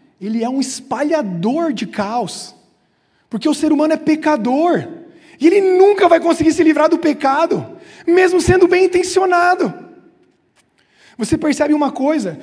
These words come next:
Quando a gente olha pro Antigo Testamento e pro Novo Testamento, a esperança tá em quem?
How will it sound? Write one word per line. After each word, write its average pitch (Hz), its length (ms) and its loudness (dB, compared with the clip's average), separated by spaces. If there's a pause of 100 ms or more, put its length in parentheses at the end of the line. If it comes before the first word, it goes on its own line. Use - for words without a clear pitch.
(120)
Quando 254 160 0
a 294 40 2
gente 294 200 0
olha 294 280 4
pro 254 200 -2
Antigo 240 320 -2
Testamento 233 760 -4 (460)
e 247 100 0
pro 285 160 0
Novo 320 300 2
Testamento, 254 840 -2 (760)
a 269 120 0
esperança 311 420 0
tá 339 160 2
em 339 80 2
quem? - 720 -4